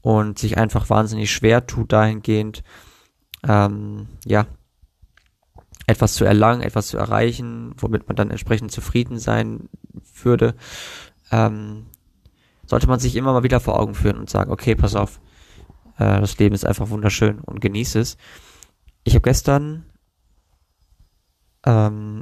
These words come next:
ja, erwähnt in dem Horoskop, dass ich, äh, Mitglied des Magi-, Ma-, Magic Monday Clubs bin von Lars Ament und dort eine,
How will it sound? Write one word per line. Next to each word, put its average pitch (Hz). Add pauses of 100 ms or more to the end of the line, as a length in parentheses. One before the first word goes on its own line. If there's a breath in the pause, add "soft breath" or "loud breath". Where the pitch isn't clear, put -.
ja, -
erwähnt 120
in -
dem 127
Horoskop, 135
dass - (340)
ich, 110
äh, 110
Mitglied 127
des 113
Magi-, 107
Ma-, 110
Magic 120
Monday 135
Clubs -
bin 139
von 110
Lars 107
Ament 123 (800 loud breath)
und 113
dort 107
eine, 104